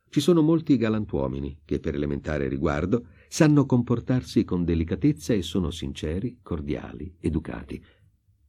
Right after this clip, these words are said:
Se loro e noi lasciamo che Cristo guarisca quel resto di cecità che ancora ci offusca gli occhi, se permettiamo al Signore di applicarci quel fango che nelle sue mani diventa un incomparabile collirio,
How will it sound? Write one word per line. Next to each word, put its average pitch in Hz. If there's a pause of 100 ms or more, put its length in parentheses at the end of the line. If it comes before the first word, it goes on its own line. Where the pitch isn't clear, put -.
(520)
Se 147
loro 170
e 120
noi 98
lasciamo 101
che 95
Cristo 123
guarisca 98
quel 82
resto 101
di 78
cecità 87
che 92
ancora 73
ci 69
offusca 78
gli 71
occhi, 98 (240)
se 135
permettiamo 147
al 131
Signore 143
di 120
applicarci 117
quel 95
fango 73
che -
nelle 80
sue 98
mani 127
diventa 117
un 104
incomparabile 104
collirio, 92